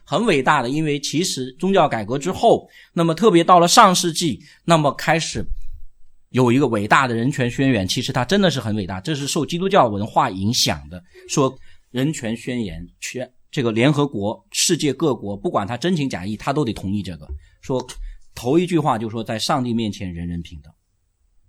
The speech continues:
人人平等，这是不得了的事情，你知道吗？中国历史上也好，世界历史上也好，以前从来没出过这样的事。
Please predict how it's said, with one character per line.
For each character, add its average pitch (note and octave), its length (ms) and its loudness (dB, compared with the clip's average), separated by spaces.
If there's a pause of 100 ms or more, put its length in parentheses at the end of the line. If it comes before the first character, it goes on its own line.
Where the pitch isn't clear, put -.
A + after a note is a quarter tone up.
(720)
人 F#2 120 -12
人 G2+ 120 -4
平 F2+ 140 -12
等， D#2 160 -10
这 F3+ 140 4
是 B2+ 140 -2
不 - 140 -2
得 B2 120 0
了 C3 260 -4
的 F#2 100 -14
事 - 120 -10
情， F#2 160 -12
你 F2 60 -10
知 G#2 100 -10
道 G#2+ 140 -8
吗？ E2+ 60 -16 (300)
中 F#3 200 0
国 C#3 180 -2 (380)
历 D3+ 160 2
史 - 160 2
上 G#2+ 160 -2
也 G2+ 100 -2
好， F#2+ 280 -8
世 - 260 0
界 C#3 160 -2
历 D3 100 -2
史 G#2+ 140 -6
上 G#2 180 -6
也 F#2 80 -6
好， F2 180 -12
以 F#2 120 -10
前 A2 180 -6
从 - 180 -6
来 A2 120 -2
没 G2 120 -2
出 - 160 -8
过 F#2+ 140 -8
这 - 60 -12
样 D2+ 100 -14
的 D2+ 80 -18
事。 - 160 -18